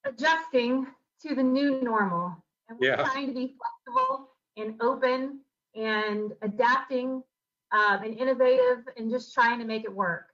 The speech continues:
Speaker 1: because
Speaker 2: Yeah.
Speaker 1: all that's really needed in this time of a pandemic. And we weren't really, uh, prepared for it, but I think the technology part, we're catching up and we're being as agile as we can be to meet the demand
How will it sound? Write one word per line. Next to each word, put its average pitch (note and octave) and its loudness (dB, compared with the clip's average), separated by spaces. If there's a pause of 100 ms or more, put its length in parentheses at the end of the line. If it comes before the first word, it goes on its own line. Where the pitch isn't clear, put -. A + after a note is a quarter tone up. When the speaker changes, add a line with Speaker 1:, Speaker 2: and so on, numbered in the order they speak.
Speaker 1:
because A3 0
Speaker 2:
Yeah. G#3 2
Speaker 1:
all A3 4
that's A3+ 0
really G3+ -6
needed G3 -4 (360)
in G3 -10
this G3 -16 (220)
time F#3 0 (200)
of F#3 -2
a F#3+ -6 (140)
pandemic. G#3 -6 (420)
And G#3 0
we A#3 0
weren't B3 2
really, A#3+ -4
uh, G#3+ -8 (320)
prepared B3 0
for C4+ 4
it, C#4+ -4
but C4 0
I G3+ 2 (100)
think B3 -4
the G#3+ -8 (100)
technology B3 0 (100)
part, B3 2
we're G#3 -4
catching A#3+ -6
up A3+ 2 (100)
and G#3+ -6
we're G#3 0
being A3 -8
as G#3+ -4 (200)
agile A3+ 2
as A#3 0
we A#3 -10
can A3 -4
be G3 -6 (340)
to A3+ -14
meet A3 -14
the F#3 -18
demand G#3 -8